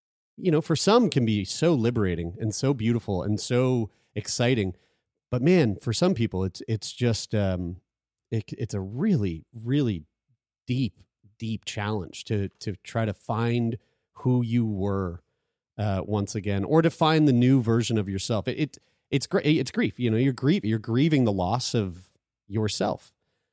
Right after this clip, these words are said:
Um, and, uh, and that's, that's one of the, I guess that's one of, like, the prices we pay for, for loving somebody sometimes,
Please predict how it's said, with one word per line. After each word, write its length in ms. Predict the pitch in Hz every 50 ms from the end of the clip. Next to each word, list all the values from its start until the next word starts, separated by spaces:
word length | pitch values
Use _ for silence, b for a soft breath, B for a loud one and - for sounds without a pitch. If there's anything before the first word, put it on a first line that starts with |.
| _ _ _ _ -
Um, 460 | 107 107 107 101 98 98 92 87 87 - _ _ _ _ _ - _ -
and, 460 | 117 117 117 113 110 110 107 104 101
uh, 360 | 107 104 104 101 98 92 85 - _ -
and 160 | 123 120 120
that's, 260 | 127 127 120 - -
that's 240 | - 120 123 117 - 131
one 120 | 135 131
of 100 | 120 107
the, 360 | 104 107 104 101 98 101 113 - _ _ _ -
I 80 | 127
guess 140 | 143 147 -
that's 180 | 143 120 - -
one 120 | 120 113
of, 100 | 110 101
like, 160 | 101 98 -
the 80 | - -
prices 420 | - - 107 107 - - 101 90
we 120 | 98 92 85
pay 300 | - - 107 110 127 117
for, 320 | - - 95 82 85 87 _ _ _ _ _ _ _ _ _ _ _ _ _ _ _ _ _ _ _ _ _ _ _ _ _ -
for 120 | - 160
loving 300 | 156 185 220 214 175 131
somebody 480 | - - 117 110 104 98 95 92 98 -
sometimes, 680 | - - 123 113 104 - 85 73 73 - - - -